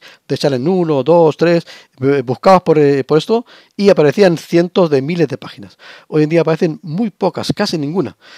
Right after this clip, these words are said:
De hecho, la, la página original de R S A, donde está el ataque, vais a ver que os la, os las entrego al final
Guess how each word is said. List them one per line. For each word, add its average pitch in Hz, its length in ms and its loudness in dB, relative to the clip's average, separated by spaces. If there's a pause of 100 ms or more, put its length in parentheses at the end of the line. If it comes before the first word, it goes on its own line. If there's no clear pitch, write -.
(140)
De 147 140 2
hecho, 214 300 2
la, 135 760 -2
la 120 120 -4
página 208 320 0
original 170 520 0 (320)
de 135 260 0
R 170 140 2
S 170 220 0
A, 156 200 0 (180)
donde 107 300 -12
está 170 140 -2
el 170 60 6
ataque, 233 380 0 (240)
vais 131 260 -2
a 143 60 4
ver 160 100 2
que 156 100 -2
os 135 100 0
la, 131 140 -4
os 123 140 -2
las 113 180 -4
entrego 151 360 0
al 170 80 2
final 196 300 0